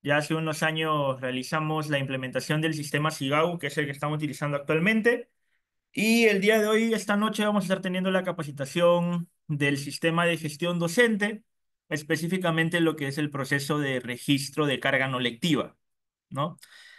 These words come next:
Eh, les pediría, eso sí, aprovechando que están por ahí en el auditorio, entiendo yo que por ahí también algunos deben de estar con las computadoras o sus laptops, si es que durante la capacitación me puedan seguir. La idea de la capacitación es hacer una,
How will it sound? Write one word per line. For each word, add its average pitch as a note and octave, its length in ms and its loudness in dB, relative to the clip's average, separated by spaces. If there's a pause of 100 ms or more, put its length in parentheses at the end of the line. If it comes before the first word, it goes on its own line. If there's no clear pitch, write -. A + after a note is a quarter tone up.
Eh, D3 520 4
les D3 200 0
pediría, F3 560 4
eso F3+ 180 0
sí, F#3 220 -4
aprovechando D#3 640 -2
que C#3 60 -6
están D3 240 -4
por C#3+ 140 0
ahí C#3 120 2
en D3 80 -2
el D3+ 80 0
auditorio, D3 880 2
entiendo C#3 380 -2
yo C#3 120 2
que C#3+ 120 0
por C3+ 160 -2
ahí B2+ 100 0
también C#3 260 -2
algunos C#3 360 -2
deben C#3 240 0
de B2 60 -4
estar B2+ 260 -4
con C#3+ 120 -6
las C#3 120 -4
computadoras C3+ 680 2
o B2+ 60 -4
sus A#2+ 160 -10
laptops, D3 540 -2 (380)
si C#3+ 240 2
es C#3+ 100 0
que C#3+ 140 0
durante C#3 340 0
la C3 140 0
capacitación C3 720 -2
me D3 100 0
puedan D3 340 0
seguir. D3+ 460 -2 (140)
La B2 160 -4
idea C#3+ 200 2
de D#3 80 2
la D3+ 140 0
capacitación C3+ 580 -4
es C#3 120 0
hacer C#3+ 380 0 (440)
una, C#3 1000 2